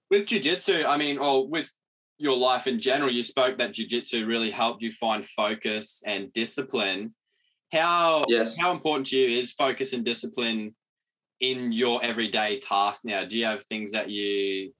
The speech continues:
Speaker 1: I guess, make a habit, um,
Speaker 2: Yeah.
Speaker 1: and things that you're relentless about doing?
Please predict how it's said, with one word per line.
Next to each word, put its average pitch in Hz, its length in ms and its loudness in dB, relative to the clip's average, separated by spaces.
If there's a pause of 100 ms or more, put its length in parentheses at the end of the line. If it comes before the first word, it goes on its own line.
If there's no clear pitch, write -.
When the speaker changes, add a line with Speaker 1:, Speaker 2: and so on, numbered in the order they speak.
(160)
Speaker 1:
I 110 120 -4
guess, 107 200 -4
make 113 380 -2 (1080)
a 120 180 2
habit, 175 680 0 (180)
um, 110 800 0
Speaker 2:
Yeah. 110 180 4 (320)
Speaker 1:
and 113 220 -4
things 117 240 -2
that 110 180 -2
you're 113 320 0
relentless 107 520 -2
about 101 300 -4
doing? 98 320 -4